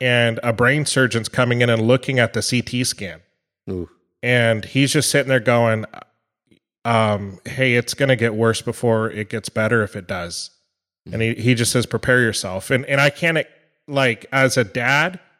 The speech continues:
Speaker 1: it, I can't even ex-, explain the terror. You know,
Speaker 2: Mm.
Speaker 1: it's like, a-, a-, all the oxygen gets sucked out of the room. You're, you're dizzy.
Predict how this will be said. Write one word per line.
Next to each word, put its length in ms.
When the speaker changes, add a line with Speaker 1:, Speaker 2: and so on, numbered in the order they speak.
Speaker 1:
it, 240
I 80
can't 220
even 340
ex-, 480
explain 880
the 180
terror. 560
You 100
know, 140
Speaker 2:
Mm. 80
Speaker 1:
it's 140
like, 260
a-, 140
a-, 120
all 340
the 220
oxygen 600
gets 160
sucked 320
out 140
of 60
the 120
room. 400
You're, 200
you're 160
dizzy. 680